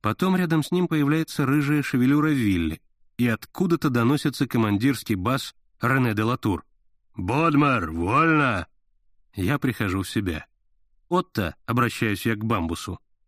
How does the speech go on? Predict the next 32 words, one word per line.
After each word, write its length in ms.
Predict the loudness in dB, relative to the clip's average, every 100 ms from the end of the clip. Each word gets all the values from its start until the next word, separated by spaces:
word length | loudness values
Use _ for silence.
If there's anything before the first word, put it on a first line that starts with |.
| _
«какой 400 | -6 -2 2 4
ветер 380 | 4 2 0 -2
тебя 240 | -2 -2
сюда 280 | -2 -2 0
занёс?» 480 | 0 -2 -2 -8 -18 _ _ _ _ _ _ -6
«Я», 340 | 0 0 -2 -10 _ _
отвечает 520 | -6 -4 -2 -4 -4 -2
Вилли. 380 | -2 -4 -10 _ _ _ _
«Я 200 | 0 0
хочу 300 | 0 -2 0
внести 340 | 2 2 0 -2
свой 240 | 2 2
вклад 320 | 2 -2 -2
в 60 | 2
немецкую 520 | 4 4 2 0 2
литературу. 640 | 2 0 -4 -4 -6 -6 -16 _ _ _ _ _ _
Отто 320 | -2 0 -2 -4
скоро 280 | 0 0
предстоит 520 | 0 0 0 0 0 2
вернуться 420 | 2 2 0 -2
в 60 |
деревню. 520 | 0 0 0 -4 -12 -16 _ _
Тогда 360 | -6 -4 -2 0
у 60 | 0
него 220 | 0 2
будет 280 | 2 2 2
время 380 | 0 2 2
оттачивать 540 | 0 -4 -4 0 0 0
стихи 400 | -2 -4 -2 -2
о 60 |
греховности 640 | 0 -2 0 2 2 0 0
мира. 360 | 0 -2 -6